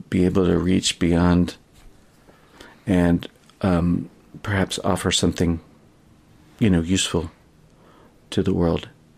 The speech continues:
in this, with this forum. Like, we get, we get a fair amount of feedback that, um,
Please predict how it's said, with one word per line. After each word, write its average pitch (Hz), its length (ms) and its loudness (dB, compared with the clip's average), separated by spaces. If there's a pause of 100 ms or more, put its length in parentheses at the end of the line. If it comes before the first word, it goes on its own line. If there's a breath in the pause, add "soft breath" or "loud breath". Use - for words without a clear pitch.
(100)
in 90 140 2
this, - 300 -4 (120)
with 98 140 -2
this - 180 -6
forum. 82 460 -2 (360)
Like, 85 340 -2 (760 loud breath)
we 120 60 -2
get, - 300 0 (680 loud breath)
we 131 80 -4
get 104 140 0
a 92 40 0
fair 95 200 -2
amount 92 240 2
of 87 80 -2
feedback 85 440 -2
that, 82 240 -2 (200)
um, 82 440 -2